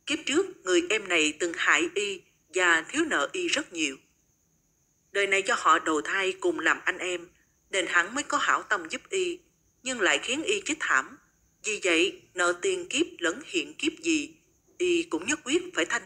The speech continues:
toán cho xong. Mã Huynh khuyên, "Oán thù nên giải chứ nên kết. Nếu y đồng ý, ông sẽ siêu độ cho y về thiện đạo hưởng phúc."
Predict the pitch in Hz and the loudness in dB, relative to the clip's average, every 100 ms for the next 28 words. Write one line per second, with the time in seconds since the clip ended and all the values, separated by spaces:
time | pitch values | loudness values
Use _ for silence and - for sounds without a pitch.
0 | - 185 359 - 175 - 170 - _ _ | -6 -6 -6 -2 0 2 0 -4 _ _
1 | _ _ _ _ _ _ _ _ _ _ | _ _ _ _ _ _ _ _ _ _
2 | _ _ _ _ _ _ - - _ 156 | _ _ _ _ _ _ -20 -20 _ 0
3 | 208 208 180 - 180 175 - _ _ _ | 0 -2 -6 -2 0 0 -4 _ _ _
4 | _ 214 311 269 175 175 220 180 151 143 | _ -2 0 2 2 0 -2 0 0 0
5 | 208 247 269 214 180 - 226 330 - 120 | -4 -4 -2 -4 -4 -4 -4 -4 -8 -20
6 | - _ _ _ - 277 185 175 160 147 | -20 _ _ _ -4 0 2 2 2 -2
7 | - 185 269 320 _ _ 190 170 175 165 | -2 -2 -2 -6 _ _ -2 0 2 6
8 | 185 233 196 151 - 185 - 185 175 175 | 6 6 2 -2 -2 -4 0 2 2 2
9 | 175 165 170 147 165 139 143 160 147 185 | -2 -2 -2 -4 -2 0 -2 -6 -10 -6
10 | 277 | -2